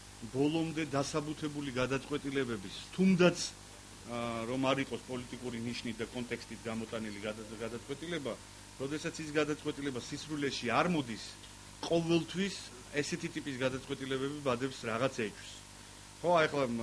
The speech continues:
როდესაც შენ იცი, რომ ადამიანს იბარებ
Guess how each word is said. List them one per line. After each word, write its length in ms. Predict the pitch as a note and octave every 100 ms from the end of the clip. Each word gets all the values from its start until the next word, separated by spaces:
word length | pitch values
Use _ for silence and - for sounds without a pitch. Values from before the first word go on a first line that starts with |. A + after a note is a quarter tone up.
| A2+
როდესაც 400 | A2 D3 E3+ F3+
შენ 200 | - E3+ D#3
იცი, 240 | E3 -
რომ 160 | C#3 A#2
ადამიანს 520 | A#2+ C3+ D3 C#3+ B2 -
იბარებ 480 | C#3+ C#3 C#3 A#2